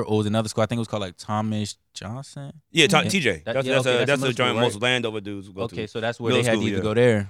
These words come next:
Speaker 2: Yeah.
Speaker 1: I decided to go to Tasker, and then after that, I moved to Richmond, Virginia for high
Speaker 3: Wow.
Speaker 1: school.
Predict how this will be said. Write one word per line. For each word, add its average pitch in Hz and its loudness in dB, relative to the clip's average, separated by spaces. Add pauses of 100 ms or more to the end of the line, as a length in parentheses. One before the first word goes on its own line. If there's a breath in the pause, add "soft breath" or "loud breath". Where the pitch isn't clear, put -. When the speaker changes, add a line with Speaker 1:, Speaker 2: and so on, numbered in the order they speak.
(120)
Speaker 2:
Yeah. 92 -2
Speaker 1:
I - 2
decided 110 0
to 101 -2
go 101 0
to 92 -6
Tasker, 113 0
and 92 -8
then 92 -6
after 98 -4
that, 101 -2
I 101 2
moved 101 2
to 87 -4
Richmond, 101 0
Virginia 98 -2 (180)
for - -8
high 160 4
Speaker 3:
Wow. - 2
Speaker 1:
school. 92 -6